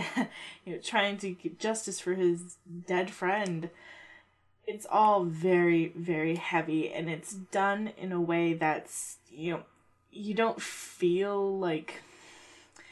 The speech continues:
like, overwhelming depression with everybody's, <laughs> like, really sad stories. Like, it's done in a way where it's, like, it's powerful,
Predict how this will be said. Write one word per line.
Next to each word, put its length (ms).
like, 240
overwhelming 560
depression 600
with 200
everybody's, 680
<laughs> 60
like, 200
really 300
sad 500
stories. 640
Like, 280
it's 160
done 140
in 80
a 60
way 140
where 140
it's, 180
like, 160
it's 280
powerful, 760